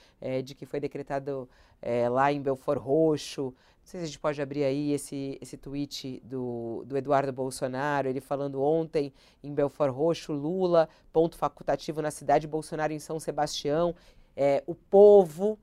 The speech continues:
é, só o povo de verdade que está lá sem distribuir comida, sem distribuir nada, é, e tudo mais.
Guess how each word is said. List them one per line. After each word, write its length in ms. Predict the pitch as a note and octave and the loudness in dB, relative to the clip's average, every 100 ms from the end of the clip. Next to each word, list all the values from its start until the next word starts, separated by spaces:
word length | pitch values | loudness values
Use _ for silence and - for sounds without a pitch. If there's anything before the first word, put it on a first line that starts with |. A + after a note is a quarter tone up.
| _ _ _ - | _ _ _ -2
é, 180 | C3+ | 0
só 280 | C#3+ - A3 | 0 6 6
o 60 | A3 | 6
povo 480 | - G3+ G#3+ F#3+ G3 | 4 8 8 8 2
de 120 | F3+ | 2
verdade 640 | F#3 E3+ D#3+ E3+ E3+ D#3 D#3+ | 2 2 4 6 6 4 -4
que 80 | |
está 280 | D#3+ - D#3+ | -12 -2 0
lá 320 | D3 D3 D#3+ | 2 4 2
sem 200 | D#3+ E3 | 0 -6
distribuir 520 | D#3+ D#3+ - D#3 D#3+ D#3+ | -8 -8 -8 -4 -4 -4
comida, 520 | D#3 D3+ E3+ D3+ D3+ | -10 -8 -6 -4 -4
sem 180 | D#3 D#3+ | -6 -8
distribuir 520 | D3+ - D#3 D#3+ D3+ | -8 -10 -4 -4 -4
nada, 680 | D3+ D3+ D#3 D3 C#3 C#3+ C3+ _ _ _ | -2 0 2 0 -2 -4 -6 _ _ _
é, 220 | D3 D3 - | 0 0 0
e 60 | |
tudo 260 | D#3+ E3 D#3+ | -8 -8 -6
mais. 440 | C#3+ B2 A#2+ - | -4 -6 -6 -8